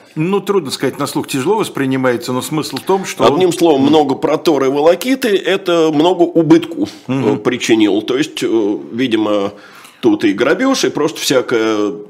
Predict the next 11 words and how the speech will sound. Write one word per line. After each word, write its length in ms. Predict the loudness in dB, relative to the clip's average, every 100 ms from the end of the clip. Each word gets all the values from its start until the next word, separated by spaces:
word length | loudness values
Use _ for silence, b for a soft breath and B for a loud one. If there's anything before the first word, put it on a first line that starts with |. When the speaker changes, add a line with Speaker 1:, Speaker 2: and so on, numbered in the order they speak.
| -18 -8
Speaker 2:
что 160 | -4
называется, 460 | -2 0 -2 -2 -4
безобразие 640 | -2 2 2 2 0 2
и 40 | 2
уничтожение 720 | 0 -2 0 0 2 2 0
всего, 280 | 0 -2 -2
что 160 | -2
под 220 | 0 0 0
руку 180 | -4
подвернулось. 560 | -4 0 2 2 -4 -4
Speaker 1:
Мгм. 260 | -6 -6